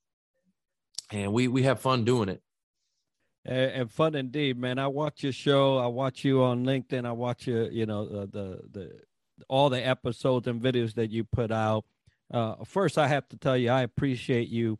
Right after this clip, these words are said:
Speaker 2: uh, including faith into your, uh, programming, because it's something that we seldom see. Uh, I'm one to subscribe that it, it's me.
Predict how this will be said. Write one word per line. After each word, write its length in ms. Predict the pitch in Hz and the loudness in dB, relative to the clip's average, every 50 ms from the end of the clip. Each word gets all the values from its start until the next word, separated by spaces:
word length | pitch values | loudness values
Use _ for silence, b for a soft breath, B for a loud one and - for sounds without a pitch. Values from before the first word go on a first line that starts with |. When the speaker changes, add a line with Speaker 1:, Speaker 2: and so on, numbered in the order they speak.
| _ _ _ _ _ _ _ - - | _ _ _ _ _ _ _ -14 -10
Speaker 2:
uh, 200 | 107 104 107 - - | -8 -8 -8 -6 -6
including 500 | 120 113 104 - - 143 139 127 120 113 | -6 -8 -4 0 2 4 4 4 2 -2
faith 380 | - - 135 127 127 - - | -2 -2 0 0 -2 -2 -2
into 320 | 123 131 127 123 - - 135 | -4 -4 -4 -4 -4 -2 -2
your, 460 | 123 117 120 123 120 120 117 117 110 _ _ _ _ _ _ - | 0 2 2 2 4 2 2 0 -2 _ _ _ _ _ _ -12
uh, 80 | - 101 | -12 -12
programming, 680 | - - - 147 147 135 139 139 139 139 135 131 127 | -6 0 2 2 2 2 0 -4 -4 -4 -6 -6 -6
because 320 | 117 113 - - 120 113 110 | -8 -8 -6 -4 -4 -4 -4
it's 120 | 110 107 | -6 -6
something 360 | - 139 123 117 - 120 113 | -4 -4 -4 -4 -4 -6 -4
that 200 | 113 113 113 113 | -2 -2 -4 -4
we 120 | 104 107 104 | -4 -8 -6
seldom 440 | - - 139 143 147 135 143 139 120 | -2 2 2 4 4 2 0 -4 -4
see. 360 | - - 151 143 139 139 - _ _ _ _ _ _ _ - | -4 -2 0 0 0 0 -4 _ _ _ _ _ _ _ -16
Uh, 320 | - 95 98 101 95 98 - | -12 -8 -8 -6 -6 -8 -6
I'm 260 | - 113 120 120 120 | -2 -2 0 0 2
one 200 | 123 127 127 127 | 2 2 2 2
to 80 | 120 113 | 0 -2
subscribe 540 | - - 120 104 - - 131 123 120 113 - | -4 -4 -8 -8 -4 -2 0 0 0 0 -2
that 160 | 117 113 117 | -4 -2 0
it, 180 | 123 117 101 - b b b b b | 0 -2 -2 -4 b b b b b
it's 240 | 131 147 147 - - | -2 -2 -2 -2 -2
me. 340 | 135 143 151 135 117 107 - | -2 0 2 2 2 0 -4